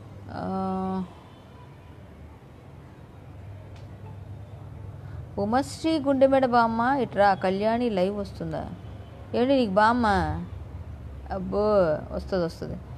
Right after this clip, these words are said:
మీరు నటిస్తున్న సినిమా విశేషాలు చెప్పండి అక్క. అక్కడ మనకు పడని వ్యక్తి ఒక ఆయన్ని చూసి ఫోటోలో మీరు అందరూ చాలా, చాలా irritate అయినట్టున్నారు. పాపం మాతో మామూలుగానే మాట్లాడాడు. మొన్న వెళ్ళొచ్చాడు కాబట్టి బుద్ధి వచ్చినట్టుంది, కొంచెం బాగానే ఉన్నాడు,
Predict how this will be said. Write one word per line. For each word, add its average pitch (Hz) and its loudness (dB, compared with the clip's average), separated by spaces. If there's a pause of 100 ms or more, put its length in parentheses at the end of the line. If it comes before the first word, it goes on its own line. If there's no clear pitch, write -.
(1400)
మీరు 214 0
నటిస్తున్న 240 2
సినిమా 220 -4
విశేషాలు 202 2
చెప్పండి 180 0
అక్క. 165 -2 (600)
అక్కడ - 6
మనకు 262 4
పడని 247 4
వ్యక్తి 277 6
ఒక 269 4
ఆయన్ని 262 6
చూసి 269 4
ఫోటోలో 247 6
మీరు 240 6
అందరూ 220 6 (100)
చాలా, 214 8 (100)
చాలా 208 8 (140)
irritate 208 2
అయినట్టున్నారు. 254 0 (1200)
పాపం 202 4
మాతో 190 4
మామూలుగానే 190 4
మాట్లాడాడు. 190 4
మొన్న 180 4
వెళ్ళొచ్చాడు 214 4
కాబట్టి 196 4
బుద్ధి 180 -2
వచ్చినట్టుంది, 180 -4
కొంచెం 165 -6
బాగానే 180 -2
ఉన్నాడు, 165 -4